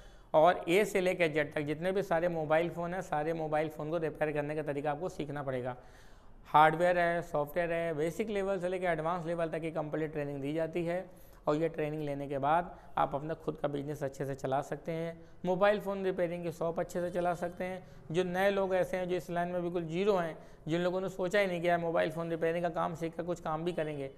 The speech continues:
तो वो लोग भी अपना अच्छे तरीके से सीख करके दोस्तों अपना काम कर सकते हैं, ताकि आपको कभी भी जीवन में, भविष्य में कभी भी परेशानी, कोई भी दिक्कत ना आए। आप इस काम को आसानी से सीख सकते हैं। सीखने में कोई ज़्यादा समय नहीं लगता,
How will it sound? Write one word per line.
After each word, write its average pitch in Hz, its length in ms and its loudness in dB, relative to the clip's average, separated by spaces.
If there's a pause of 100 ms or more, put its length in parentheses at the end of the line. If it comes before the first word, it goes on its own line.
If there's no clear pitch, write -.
(320)
तो 175 80 4
वो 185 220 4
लोग 196 260 4
भी 202 120 4
अपना 185 240 0
अच्छे 185 260 0
तरीके 180 300 -2
से 180 100 -4
सीख 165 300 -6
करके 165 200 -2
दोस्तों 160 320 -4
अपना 165 220 -6
काम 151 260 -2
कर 151 100 -4
सकते 151 300 -6
हैं, 185 160 -4
ताकि 156 300 -4
आपको 156 280 -4
कभी 156 260 -2
भी 165 160 -4
जीवन 147 300 -6
में, 170 200 -6
भविष्य 139 380 -6
में 190 200 -6 (380)
कभी 156 220 0
भी 170 140 -2
परेशानी, 151 640 -4
कोई 160 220 0
भी 160 120 0
दिक्कत 147 340 -4
ना 139 120 -4
आए। 127 140 -6 (460)
आप 165 260 6
इस 170 120 -4
काम 160 280 0
को 175 60 0
आसानी 151 400 -2
से 143 60 -6
सीख 151 200 -8
सकते - 280 -10
हैं। 202 100 -8
सीखने 160 380 -8
में 165 120 -6
कोई 156 140 0
ज़्यादा 156 260 -4
समय 143 280 -8
नहीं 147 180 -6
लगता, 170 400 -6